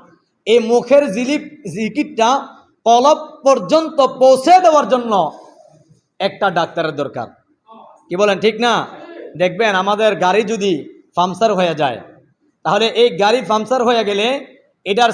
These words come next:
চাক্কার ভিতরে হাওয়া, আপনি আমাদের এই টেবিল ফ্যান বলেন আর এই সিলিং ফ্যান বলেন, এগুলা দিয়ে হাওয়া দিলে হাওয়া উঠবে? উঠবে না। তাহলে এটার জন্য আলাদা একটা প্রেসার মেশিনের দরকার। কি বলেন? একটা প্রেসার মেশিনের দরকার না?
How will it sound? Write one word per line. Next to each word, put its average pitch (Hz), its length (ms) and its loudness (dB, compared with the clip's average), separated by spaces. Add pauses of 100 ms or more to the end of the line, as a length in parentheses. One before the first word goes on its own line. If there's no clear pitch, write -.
চাক্কার 233 420 0
ভিতরে 233 320 -2
হাওয়া, 214 380 2 (580)
আপনি 214 300 -4
আমাদের 226 300 -4
এই 226 180 0
টেবিল 226 300 -4
ফ্যান 226 220 -6
বলেন 220 280 -2 (480)
আর 190 180 2
এই 202 160 0
সিলিং 233 360 -4
ফ্যান 233 200 -2
বলেন, 220 260 0 (400)
এগুলা 214 260 -2
দিয়ে 233 260 0
হাওয়া 214 240 2
দিলে 226 280 0 (500)
হাওয়া 208 220 4
উঠবে? 220 360 2 (680)
উঠবে 226 280 0
না। 214 140 0
তাহলে 220 380 2 (200)
এটার 262 260 0
জন্য 247 240 -2 (220)
আলাদা 233 260 0
একটা 240 200 -4
প্রেসার 220 360 -4
মেশিনের 220 360 -4
দরকার। 127 300 -12 (960)
কি 180 180 -8
বলেন? 147 200 0 (520)
একটা 208 160 -2
প্রেসার 208 360 0
মেশিনের 240 320 -2
দরকার 240 280 2
না? 220 180 0